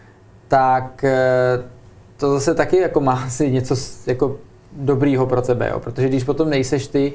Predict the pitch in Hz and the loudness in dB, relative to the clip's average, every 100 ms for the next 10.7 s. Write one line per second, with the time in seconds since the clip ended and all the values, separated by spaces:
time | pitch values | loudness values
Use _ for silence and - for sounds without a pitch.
0 | - - 135 139 147 135 127 139 160 147 | -6 -2 0 2 0 0 0 0 0 0
1 | 127 156 139 160 143 131 160 143 123 113 | 0 0 0 2 0 2 2 2 2 2
2 | 120 123 113 131 123 127 127 151 135 127 | 0 0 0 2 2 2 0 0 0 0
3 | 160 160 131 120 - - - 135 127 120 | 2 2 2 -2 -8 -20 -10 -2 2 2
4 | 120 123 113 - 127 165 151 143 160 156 | 0 -2 -6 -6 -2 0 0 2 2 2
5 | 160 156 156 151 131 123 143 143 139 131 | 0 0 2 2 2 2 2 2 2 0
6 | 139 151 151 147 - - - 131 127 123 | 0 2 0 -2 -14 -12 -2 0 2 0
7 | - - 123 151 147 151 139 127 - 131 | -6 -6 0 2 2 2 0 -2 0 2
8 | 123 156 180 - - - - - - 139 | 2 -2 -6 -16 -20 -20 -20 -20 -2 2
9 | 139 139 - - - - 139 143 143 131 | 2 0 -8 -20 -20 -4 -2 2 2 4
10 | 156 160 147 156 139 110 | 2 2 0 0 0 -2